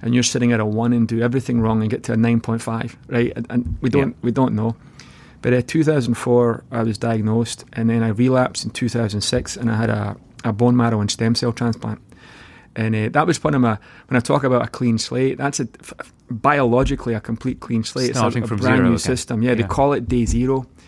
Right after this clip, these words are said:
Speaker 1: in the hospital. And, and, uh, I think my own fitness and my own training was, was held back for a while after that, because I was always comparing myself to when I was competing, when I was at, you know, the world championships, when I was winning the national championships,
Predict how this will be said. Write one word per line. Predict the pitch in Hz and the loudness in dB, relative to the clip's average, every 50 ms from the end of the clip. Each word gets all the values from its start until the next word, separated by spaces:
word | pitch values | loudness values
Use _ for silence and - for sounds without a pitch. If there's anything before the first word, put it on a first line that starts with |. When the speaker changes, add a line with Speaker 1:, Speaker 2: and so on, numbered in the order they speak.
| - - - - - _ - | -20 -20 -20 -20 -20 _ -6
Speaker 1:
in | - 123 123 | -4 -2 -2
the | 117 | 0
hospital. | 110 117 120 120 - - - 131 127 123 | 0 0 -2 -2 -4 -6 -4 -2 0 0
And, | 120 113 120 - | 0 0 0 0
and, | 127 120 123 | 0 2 2
uh, | 120 117 120 117 - _ _ _ _ _ _ - _ _ _ _ _ - - - | 4 2 0 -2 -4 _ _ _ _ _ _ -20 _ _ _ _ _ -20 -20 -8
I | - 120 | -8 -8
think | - - 165 185 180 | -2 0 0 0 0
my | 165 147 127 123 | 0 0 2 2
own | 123 131 139 147 151 143 147 135 - - _ | 2 2 2 2 2 0 -2 -4 -6 -12 _
fitness | - - - 151 - 160 156 151 147 - | -16 -6 -4 -2 -2 0 -2 -2 -2 0
and | 120 120 | 0 2
my | 117 | 2
own | 117 123 135 139 | 4 2 2 0
training | - - 143 147 151 147 143 127 | 0 -2 -2 -2 0 0 0 0
was, | 113 117 110 - - - _ | 0 0 -2 -2 -4 -6 _
was | - 127 113 - | -14 -12 -10 -8
held | - 147 131 127 113 98 | -2 0 0 0 0 0
back | - 123 135 - - - | 0 0 0 0 -2 -6
for | - 117 113 | -8 -6 -4
a | 107 | -4
while | 104 101 120 131 139 147 131 117 | -2 0 2 2 2 2 0 0
after | 113 110 - - 117 101 | -2 -4 -6 -8 -8 -6
that, | 107 104 110 - - - - - - - - - - - - - | -4 -4 -4 -6 -8 -16 -20 -20 -20 -20 -20 -20 -20 -20 -16 -8
because | - 113 - 127 117 117 | -8 -4 0 0 2 4
I | 127 127 | 4 4
was | 120 117 104 | 4 2 2
always | 127 127 135 135 135 139 131 | 4 4 4 4 4 2 0
comparing | - - 123 113 - - 123 123 127 131 123 123 | 0 -2 -4 -4 -2 0 0 2 2 4 4 2
myself | 117 110 - - 117 113 110 - | 2 0 0 -2 -4 -4 -4 -4
to | - 120 | -6 -4
when | 107 117 113 | -2 0 0
I | 113 113 | 0 0
was | 107 101 - | -2 -4 -6
competing, | - - 113 - - 139 135 120 113 107 101 101 | -6 -6 -6 -4 -2 -2 -2 0 -2 -4 -4 -4
when | 113 113 | -2 -2
I | 113 | 0
was | 117 110 101 | 0 0 0
at, | 113 113 - - - | -2 -4 -4 -8 -6
you | 135 120 | -2 0
know, | 117 113 | 0 0
the | 101 113 110 | 0 -2 -2
world | 107 120 123 117 110 107 | 0 0 0 0 0 -2
championships, | - 120 117 117 113 113 - - 120 117 - | -2 -2 -2 0 -2 -4 -4 -4 -6 -6 -4
when | 117 | -2
I | 113 | -2
was | 113 101 | -2 0
winning | 107 123 123 123 117 | 0 2 4 4 4
the | 113 110 | 4 4
national | 117 120 120 117 - 120 110 | 2 2 0 -2 -2 -4 -4
championships, | - - 113 107 - 113 104 - 120 104 - | -2 -2 -4 -4 -4 -6 -6 -4 -6 -6 -6